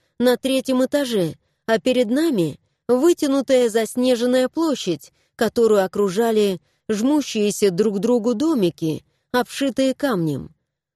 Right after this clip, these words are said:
Около одного из них разгружали телегу с бочками. "Это точно не усадьба Дубровицына". Я резко развернулась к моим похитителям и теперь смогла рассмотреть обоих.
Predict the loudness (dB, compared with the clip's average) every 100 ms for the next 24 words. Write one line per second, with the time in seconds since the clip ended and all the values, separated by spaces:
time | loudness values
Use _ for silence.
0 | 0 2 2 2 0 0 0 0 2 2
1 | 2 0 -2 -2 -8 _ _ -2 0 2
2 | 0 -2 0 -2 -2 -4 -2 0 2 2
3 | -2 -2 -2 -2 -4 -6 -4 -6 -10 _
4 | _ _ _ _ 0 0 2 0 0 0
5 | 2 2 -2 -2 0 2 2 2 0 -2
6 | -2 -2 0 -2 2 2 2 0 0 -4
7 | -4 -4 -4 -4 -10 _ _ _ _ _
8 | -6 -2 0 0 0 -2 -4 -4 -2 0
9 | 0 2 2 2 0 -2 0 2 0 -2
10 | -6 -6 -2 -4 -2 -2 -2 -4 -12 _
11 | -2 -2 0 -2 2 0 0 -2 0 0
12 | 0 -2 -2 -2 0 0 0 -2 -2 -2
13 | -2 -2 -6 _